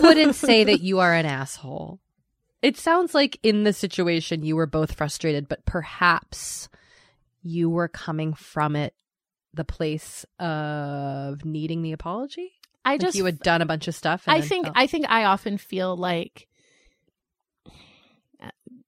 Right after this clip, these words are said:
Speaker 2: and this is a huge tangent that we could probably talk about for hours, but I feel like because Matt's love language is acts of service, he likes to see himself as the person who is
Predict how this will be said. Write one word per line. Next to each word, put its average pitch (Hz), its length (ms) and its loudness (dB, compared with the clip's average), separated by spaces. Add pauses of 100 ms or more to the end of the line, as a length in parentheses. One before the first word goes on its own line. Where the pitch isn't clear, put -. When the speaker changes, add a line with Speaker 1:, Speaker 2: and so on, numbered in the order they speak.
(140)
Speaker 2:
and 180 280 -8 (760)
this 196 340 -4
is 175 140 -4
a 185 120 -2 (200)
huge 214 460 -4
tangent 180 580 -6 (100)
that 175 240 -8 (100)
we 180 120 -8
could 180 120 -6
probably 175 200 -4
talk - 140 -6
about - 200 -8
for - 120 -6
hours, 170 380 0
but - 200 -4
I 214 120 0
feel 226 180 0
like 214 100 0
because 277 480 -2
Matt's 196 640 -2 (360)
love 240 300 6
language 240 460 2
is 202 160 -4
acts 185 300 -2
of 180 80 -4
service, 180 800 -6 (320)
he 247 180 -2
likes 240 240 2
to 254 100 -6
see 208 260 -4
himself 185 840 0
as 185 140 -4
the 185 100 -6
person 180 360 -8
who 185 120 -4
is 180 100 -8